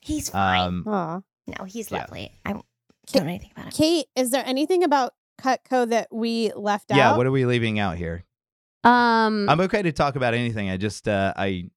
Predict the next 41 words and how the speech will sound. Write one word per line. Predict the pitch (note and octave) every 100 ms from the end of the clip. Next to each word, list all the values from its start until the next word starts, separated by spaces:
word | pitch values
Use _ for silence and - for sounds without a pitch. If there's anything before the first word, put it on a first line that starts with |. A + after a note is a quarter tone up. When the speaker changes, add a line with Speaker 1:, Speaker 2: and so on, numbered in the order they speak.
| -
Speaker 2:
I | F#2+
need | G2 F#2+
some, | F2+ G2 F#2 F#2+
uh, | F#2 F#2 F#2+
some | - G2+
guidance | F#2+ A2 F#2+
here. | - E2 - -
Speaker 4:
I'm | G#2
trying | A3 B3+ B3+
to | C4
Speaker 1:
Mm. |
Speaker 4:
think. | A3 E3 A#3+ - -
So | - C4+
there, | B3+ A#3+ -
there's, | A#3+ A3+
like, | B3 A#3+ - -
probably | A#3+ A3+ A#3 A#3+ B3 A#3 - -
minor | G3+ F#3 F3+ F#3+ G#3+
things | A3 G#3 A3 A3+ _ -
that | A3 G3
you | G#3
left | G#3 G#3 G#3+
out | G3+ G#3+ -
that | G3
have | F3+ F3+
to | -
do | G3+ F3
with | E3
just | E3+ -
stories | - D3 D3 C#3+
that | -
I've | B2 B2+
heard | D3 C#3+
about | D#3 G3 G3
Cutco. | A3+ A3 A#3 A#3+ A#3 A#3 - _ _ _ _ _ _ _ _ -
But | G3 - _
for | E3+ - A3+
me, | A3 A#3+ C#4+ D4+
the | B3+ -
overall | G3+ G3+ F#3 F3+
experience, | F#3 - F#3 F3 E3 E3 D#3+ -